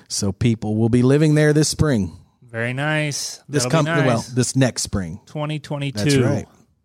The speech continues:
Speaker 2: So one of your other projects then takes us to Lafayette, the Ellsworth. Where does that stand? Is that
Speaker 1: Oh, man,
Speaker 2: moving
Speaker 1: that
Speaker 2: forward?
Speaker 1: Yeah, that is such a, n-, oh, it, it is moving like a train, a freight train. It is such a cool project.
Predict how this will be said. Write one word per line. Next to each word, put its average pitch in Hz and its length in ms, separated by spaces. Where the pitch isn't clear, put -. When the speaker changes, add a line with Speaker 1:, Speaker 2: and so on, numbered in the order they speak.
Speaker 2:
So - 200
one 185 160
of 185 60
your 180 140
other 208 180
projects 165 480
then 156 180
takes 165 240
us 156 160
to 135 260
Lafayette, 143 800
the 127 140
Ellsworth. 131 840
Where 170 160
does 151 120
that 143 180
stand? - 360
Is 120 120
that 147 120
Speaker 1:
Oh, 143 320
man, 127 180
Speaker 2:
moving 170 160
Speaker 1:
that 165 200
Speaker 2:
forward? 185 360
Speaker 1:
Yeah, 135 640
that 131 180
is 113 140
such - 340
a, 107 40
n-, 113 260
oh, 117 320
it, 113 180
it 123 120
is 110 180
moving 113 480
like 107 280
a 104 40
train, 117 480
a 101 80
freight 117 300
train. 101 420
It 190 140
is 120 160
such 143 520
a 113 40
cool 117 300
project. 101 720